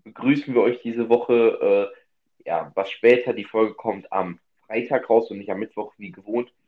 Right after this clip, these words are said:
Ähm, ich begrüße euch und ich begrüße natürlich auf der anderen Leitung den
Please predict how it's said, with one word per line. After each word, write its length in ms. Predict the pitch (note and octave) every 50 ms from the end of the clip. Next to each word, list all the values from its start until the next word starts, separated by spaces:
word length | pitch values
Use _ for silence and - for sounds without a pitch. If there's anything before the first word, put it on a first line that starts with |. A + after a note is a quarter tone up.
| _ _ _ _ _
Ähm, 320 | - G2+ G2+ G2+ G2 F#2+
ich 240 | - - - - _
begrüße 480 | - G#2 F#2+ G#2 G#2+ G2+ - - - -
euch 260 | G#2+ A2+ A#2+ A#2+ A#2+ - - - - - _
und 200 | - F#2 G2+ F#2
ich 160 | F#2+ _ _ _
begrüße 300 | _ - G#2+ - _ G2
natürlich 180 | - - G#2
auf 120 | F#2+ - -
der 80 | - -
anderen 180 | F#2+ F#2+ F#2
Leitung 320 | F2+ F2 F2 - - _ F2+
den 80 | E2+